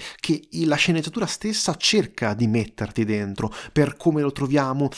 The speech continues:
per come si muove, per le battute che fa. Però al tempo stesso tutto ciò non avviene, anzi,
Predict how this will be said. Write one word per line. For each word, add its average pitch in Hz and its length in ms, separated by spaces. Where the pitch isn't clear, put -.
per 156 420
come 175 220
si 156 140
muove, 165 160
per 139 280
le 143 200
battute 151 500
che 131 120
fa. 101 280
Però 247 180
al 254 100
tempo 156 280
stesso - 600
tutto 208 340
ciò 170 140
non 156 180
avviene, 120 380
anzi, 139 340